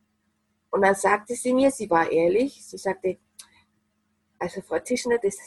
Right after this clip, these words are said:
hätte ich jetzt am Anfang nicht gedacht. Also ich hab halt gedacht, ich probier's halt mal, aber dass das so wirkt, das, das hätte ich niemals mir vorstellen können.“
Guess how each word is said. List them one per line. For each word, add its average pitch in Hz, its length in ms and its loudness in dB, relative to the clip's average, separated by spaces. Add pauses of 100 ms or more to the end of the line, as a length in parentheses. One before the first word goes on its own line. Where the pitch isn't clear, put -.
hätte - 180 -4
ich 453 140 -8
jetzt 440 220 0
am - 240 -8
Anfang 196 640 -6
nicht 214 260 -8
gedacht. 202 480 -2 (100)
Also 170 360 -2 (520)
ich - 120 -8
hab 196 180 0
halt 208 240 2
gedacht, 196 300 0
ich 170 160 -6
probier's 285 520 2
halt 170 240 4
mal, 156 380 2
aber 165 420 0 (1120)
dass - 180 -8
das - 260 -2
so 247 340 6
wirkt, 254 400 6
das, - 360 -4 (300)
das - 160 -10
hätte 175 180 4
ich - 280 -2
niemals 262 760 4
mir 202 140 4
vorstellen 151 640 -2
können.“ - 300 -18